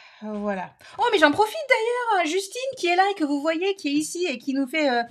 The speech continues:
des blagues musicales comme ça, là. Point, point, point, point. Eh ben, Justine, elle est devenue sa perle scrapette. Mais oui, elle a profité de la super offre du moment pour avoir cette plaque, là, justement, dont on va parler tout à l'heure.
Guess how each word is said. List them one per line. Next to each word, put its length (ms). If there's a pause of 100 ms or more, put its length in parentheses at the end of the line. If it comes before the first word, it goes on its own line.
(240)
des 200
blagues 440
musicales 560
comme 160
ça, 180
là. 160
Point, 320
point, 300
point, 260
point. 440 (440)
Eh 100
ben, 140
Justine, 360 (100)
elle 60
est 40
devenue 280
sa 140 (100)
perle 1300
scrapette. 40 (1900)
Mais 160
oui, 180 (120)
elle 80
a 80
profité 560
de 40
la 100
super 460
offre 300
du 140
moment 320 (100)
pour 140
avoir 260
cette 240
plaque, 320
là, 180
justement, 440
dont 180
on 60
va 100
parler 240
tout 160
à 100
l'heure. 300